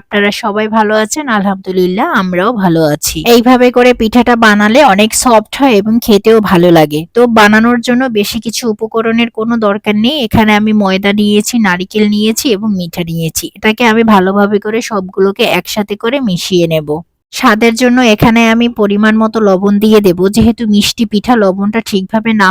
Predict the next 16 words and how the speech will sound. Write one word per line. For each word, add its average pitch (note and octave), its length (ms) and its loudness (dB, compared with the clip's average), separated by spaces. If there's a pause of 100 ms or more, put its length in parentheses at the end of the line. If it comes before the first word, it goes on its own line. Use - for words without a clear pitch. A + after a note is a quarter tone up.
হলে A3+ 260 0
পিঠাটা G#3 340 -4 (100)
আর F#3+ 80 0 (120)
ভালো F3 160 0 (100)
লাগবে D#3+ 340 -6
না। D3+ 60 -8 (140)
তো A3 40 -2 (140)
যাই A3 260 2
হোক, C4 120 -2 (100)
আমি A3+ 220 -2
এটাকে G#3+ 240 -6 (120)
ভালোভাবে G#3 520 -2
করে A3 140 -6 (120)
মিশিয়ে G#3+ 440 -4
নিচ্ছি। G3+ 280 -6 (140)
মিশিয়ে G3+ 340 -2